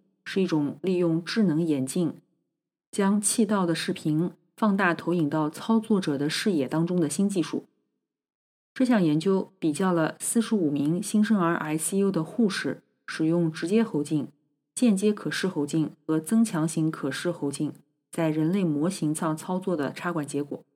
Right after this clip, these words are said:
研究发现，直接喉镜的插管成功率为百分之三十二，间接可视喉镜为百分之七十二，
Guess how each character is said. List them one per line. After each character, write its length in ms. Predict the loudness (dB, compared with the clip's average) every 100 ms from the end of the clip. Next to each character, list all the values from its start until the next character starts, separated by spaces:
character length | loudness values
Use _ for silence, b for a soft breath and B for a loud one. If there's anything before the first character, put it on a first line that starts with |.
| _ _ _ _ _ _ _ _ _ -20 _ _ _ -2
研 120 | 0
究 100 | 2
发 160 | 0
现， 380 | 0 2 0 -2 _
直 240 | -6 -2 0
接 240 | 2 2
喉 240 | 2 -2
镜 200 | 0 2
的 120 | 2 -2
插 220 | -2 -2
管 160 | -2
成 180 | -2 -2
功 140 | 2 2
率 220 | 2 2
为 140 | -2 -2
百 140 | -2
分 100 | -4
之 80 | -4
三 180 | -2 -2
十 140 | 0
二， 300 | 0 -2 -6 _ _ _ _ _ -2
间 200 | 2 4
接 160 | 4
可 160 | 0 -2
视 160 | -2
喉 200 | -2 -2
镜 200 | 0 -2 0
为 120 | -2
百 200 | -4 -4
分 100 | -4
之 100 | -4
七 220 | -4 -2
十 160 | -2 -4
二， 280 | -6 -10